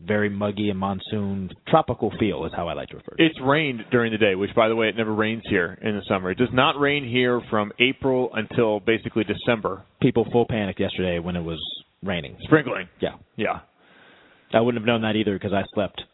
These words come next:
Speaker 1: all day yesterday when I got home.
Speaker 2: Good stuff happened at the W S O B V. If you heard the options here, you can go sign up, play with the pros. We've talked about that, but Casey Patterson getting some good pub here, doing some stuff for A B C seven, local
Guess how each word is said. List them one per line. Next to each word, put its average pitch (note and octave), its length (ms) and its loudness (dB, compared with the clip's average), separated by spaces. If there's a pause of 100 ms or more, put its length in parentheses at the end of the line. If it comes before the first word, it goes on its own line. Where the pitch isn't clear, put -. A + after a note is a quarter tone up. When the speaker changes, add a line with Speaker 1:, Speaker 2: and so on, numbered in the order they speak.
(120)
Speaker 1:
all G#2 160 2
day E2 140 -6
yesterday D2+ 260 -6
when C2+ 140 -10
I C2+ 40 -14
got B1+ 120 -12
home. - 140 -12 (360)
Speaker 2:
Good D3 200 4
stuff D3 200 4
happened B2 340 0
at A2+ 120 0
the A2 240 2
W A2+ 500 0 (160)
S A#2 160 0 (160)
O G#2 300 0
B G#2+ 280 0
V. G#2 320 0
If F#2 160 -6
you F#2+ 220 -2
heard A2 720 -4
the G2 140 -4
options G2 420 -6
here, G#2 100 -2
you G2 160 -4
can - 180 -16
go G2+ 140 0 (140)
sign G2 200 -2
up, G2 220 0
play A2 140 2
with G2 160 -4
the - 60 -12
pros. G#2 360 0 (460)
We've G2+ 140 -6
talked A2 260 0
about G2+ 220 2
that, A2 200 4
but G2 140 -8
Casey A#2+ 260 -2
Patterson A2 460 0
getting G#2+ 240 0
some G2 100 -12
good G#2+ 220 -2
pub G#2+ 240 2
here, G2 120 -2
doing G2+ 220 -2
some F#2+ 100 -20
stuff G#2 220 0
for G2 120 0
A G#2 160 0
B G2+ 200 -4
C G#2 160 -8
seven, G#2 320 0
local G2 380 0